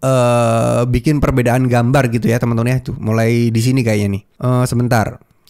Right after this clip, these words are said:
Mulai di sini sepertinya. Masih dua puluh tujuh Oktober ya, dua puluh tujuh Oktober pertama kali beliau mulai mengubah kontennya. Nah, sebenarnya nggak saya sarankan juga sih untuk mengubah konten gitu ya teman-teman ya. Maksudnya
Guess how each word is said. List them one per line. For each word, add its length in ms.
Mulai 320
di 80
sini 240
sepertinya. 480
Masih 320
dua 160
puluh 160
tujuh 240
Oktober 400
ya, 320
dua 160
puluh 160
tujuh 160
Oktober 500
pertama 380
kali 240
beliau 400
mulai 320
mengubah 560
kontennya. 640
Nah, 160
sebenarnya 400
nggak 80
saya 160
sarankan 400
juga 240
sih 160
untuk 400
mengubah 400
konten 400
gitu 240
ya 80
teman-teman 400
ya. 160
Maksudnya 480